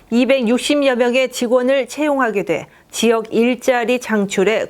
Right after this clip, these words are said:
큰 도움을 줄 것으로 전망하고 있습니다. 순천시가 여수 순천 십일 구 사건 진상규명과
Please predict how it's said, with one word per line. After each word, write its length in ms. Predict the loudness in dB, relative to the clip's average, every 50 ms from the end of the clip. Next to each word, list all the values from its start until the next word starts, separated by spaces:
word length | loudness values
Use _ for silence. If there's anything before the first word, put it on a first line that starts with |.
| -6
큰 240 | -4 -2 -2 -2 0
도움을 420 | 0 0 2 2 2 2 2 0 0
줄 180 | 0 -2 0
것으로 520 | 0 -2 -2 -2 -2 0 0 0 -2 -4 -6
전망하고 640 | -6 -4 -2 0 0 0 0 0 -2 -2 0 0 -2
있습니다. 600 | -2 -2 -6 -10 -10 -8 -6 -6 -6 -8 -10 _ _ -20 -20 _ _ -20 _ -20 _ _ _ _ _ _ _ _ _ _ _ _ -20 -20 -20 -20 -20 -20 _ -20 -20 -20 -20 -20 -20 _ _ _ _ _
순천시가 920 | -2 0 0 2 2 2 0 2 0 0 0 2 2 2 2 2 0 0 0
여수 400 | 0 0 0 0 0 -2 -2 -2
순천 640 | -2 -2 -2 0 0 0 0 0 0 -2 -4 -4 -6
십일 400 | -8 -6 -6 -4 -2 -2 -2 -2
구 240 | -2 0 0 0 0
사건 540 | 0 0 0 0 0 0 0 0 0 -2
진상규명과 1300 | -2 0 0 0 2 2 0 0 0 0 0 0 0 2 2 0 0 0 0 0 0 0 -4 -8 -14